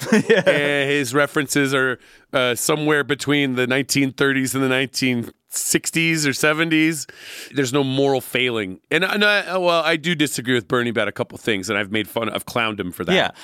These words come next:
Speaker 1: and I think you capture that he's a person who wants to be a po-, president, which I think
Speaker 2: Yes.
Speaker 1: is a weird thing for a person to want.
Speaker 2: That is always, that is always the, the, the, the gift that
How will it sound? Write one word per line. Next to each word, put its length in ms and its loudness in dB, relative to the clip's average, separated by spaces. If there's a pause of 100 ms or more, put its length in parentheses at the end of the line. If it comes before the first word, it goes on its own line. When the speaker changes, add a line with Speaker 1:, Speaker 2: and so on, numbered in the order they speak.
Speaker 1:
and 100 2
I 40 2
think 220 -2
you 120 2
capture 840 0 (220)
that 100 0
he's 160 0
a 80 -2 (420)
person 260 0
who 160 0
wants 260 -2
to 80 -16
be 140 0
a 40 0
po-, 240 -2 (140)
president, 440 -4
which 140 -2
I 120 4
think 140 0
Speaker 2:
Yes. 120 4
Speaker 1:
is 120 -12 (380)
a 320 0 (480)
weird 400 2
thing 220 0
for 120 -2
a 40 -4
person 300 -4
to 100 -8
want. 220 -6 (420)
Speaker 2:
That 140 -2
is 100 -6
always, 480 -2 (220)
that 160 -2
is 100 -4
always 500 -2
the, 320 0
the, 200 -2 (260)
the, 400 -2 (560)
the 420 0 (760)
gift 580 -4 (340)
that 440 0